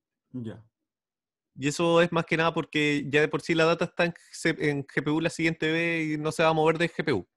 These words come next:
Speaker 2: ¿Ya? Es por eso, más que nada. Y este es solo con el ad en G P U, ¿ya? Entonces tú lo llamaste cien veces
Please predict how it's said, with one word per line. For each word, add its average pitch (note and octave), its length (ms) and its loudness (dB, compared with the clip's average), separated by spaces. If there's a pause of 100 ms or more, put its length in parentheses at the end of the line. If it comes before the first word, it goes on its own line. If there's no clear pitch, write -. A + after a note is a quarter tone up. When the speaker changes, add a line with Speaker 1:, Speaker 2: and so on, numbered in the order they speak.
(120)
Speaker 2:
¿Ya? B2 200 -10 (200)
Es D3 100 -8
por D#3 140 2
eso, - 180 -2 (300)
más A#2 140 -14
que - 80 -20
nada. - 160 -20 (560)
Y D3+ 520 0 (120)
este E3 340 2
es - 80 0
solo G#3+ 540 2 (280)
con C#3+ 160 2
el C#3 120 2
ad F3 180 2
en F3+ 120 -4
G G3+ 120 -4
P D#3+ 100 -2
U, F2+ 200 -6
¿ya? B2 260 -8 (600)
Entonces - 280 -6
tú F3 120 -2
lo E3+ 100 4
llamaste E3+ 340 0
cien F#3 240 -2
veces F3+ 480 -6